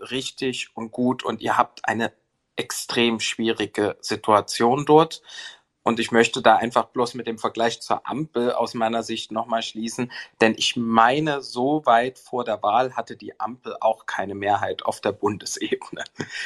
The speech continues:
Insofern, da kann noch viel passieren bis dahin. Und wenn ihr weiter so macht, dann bin ich mir ziemlich sicher, dass die C D U in Thüringen dann entsprechend auch eine Chance auf eine Deutschlandkoalition hat.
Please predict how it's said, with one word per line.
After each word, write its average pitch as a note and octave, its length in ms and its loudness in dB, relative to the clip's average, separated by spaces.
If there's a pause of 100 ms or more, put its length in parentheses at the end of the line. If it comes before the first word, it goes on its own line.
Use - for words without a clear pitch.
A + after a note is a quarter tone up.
Insofern, A2+ 680 4
da A2 80 0
kann A#2+ 260 -2
noch C3 200 -2
viel D3 360 0
passieren B2+ 540 -4
bis A#2+ 180 -10
dahin. A2+ 400 0
Und G#2+ 80 -8
wenn A2 160 -2
ihr A2 160 4
weiter B2+ 360 6
so A2 160 -6
macht, A2 360 0
dann G#2+ 120 -6
bin A2+ 120 -8
ich A#2 160 -10
mir G#2 140 -6
ziemlich A2+ 420 -8
sicher, A2+ 340 2 (440)
dass G#2+ 480 2
die A2 100 -12
C - 180 -6
D G#2+ 100 -6
U G#2 180 -4
in G2+ 140 -8
Thüringen G#2+ 520 0
dann G2+ 180 0
entsprechend G2 640 -4
auch G#2 240 4
eine G#2 120 -4
Chance - 400 -2
auf - 120 -8
eine F#2+ 120 -6
Deutschlandkoalition F#2 1080 -4
hat. - 140 -4